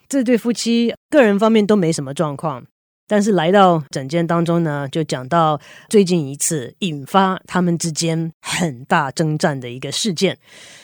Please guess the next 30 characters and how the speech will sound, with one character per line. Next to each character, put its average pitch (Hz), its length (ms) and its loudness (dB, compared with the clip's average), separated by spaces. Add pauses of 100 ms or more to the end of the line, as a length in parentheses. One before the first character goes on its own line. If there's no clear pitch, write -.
(280)
这 226 120 -2
个 190 220 0
丈 208 240 2
夫 190 160 -2
就 175 400 2 (300)
非 240 180 2
常 185 160 0
委 139 140 -8
屈 180 180 -6
地 170 100 -2
说， 175 460 -2 (480)
早 160 140 0
上 196 160 4
起 151 160 -4
来 123 280 -8 (280)
泡 185 120 2
咖 156 220 -4
啡， 139 300 -8 (340)
我 160 160 -8
就 180 80 -4
把 160 140 -2
牛 151 180 -6
奶 127 300 -10 (140)
拿 139 180 -10
出 175 160 -6
来， 113 280 -12 (320)
泡 220 140 0
完 180 160 0
咖 190 180 0
啡 185 440 0